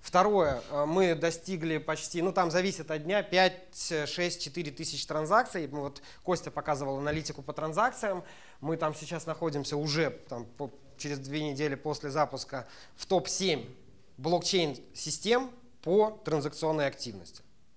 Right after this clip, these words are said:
Вот, э, наряду с такими штуками, как там Vitshares, Litecoin,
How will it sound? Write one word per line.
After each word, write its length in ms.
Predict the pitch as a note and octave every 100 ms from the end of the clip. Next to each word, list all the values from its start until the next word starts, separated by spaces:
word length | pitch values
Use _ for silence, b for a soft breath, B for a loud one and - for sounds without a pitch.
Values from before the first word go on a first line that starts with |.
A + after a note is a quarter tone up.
| - - b b b b
Вот, 340 | D3+ B2 - -
э, 340 | C3 C3 C3
наряду 440 | C#3 F3 F3+ E3 G#3
с 40 |
такими 340 | - C#3+ E3 D3
штуками, 420 | - F#3 C3+ A#2+
как 240 | B2 A#2
там 180 | B2 A2+
Vitshares, 880 | C3+ C#3+ - A3 A3 G3+ - - -
Litecoin, 1080 | C#3 C#3+ C3 C#3 C#3 C#3 - G3 A3 G#3 G3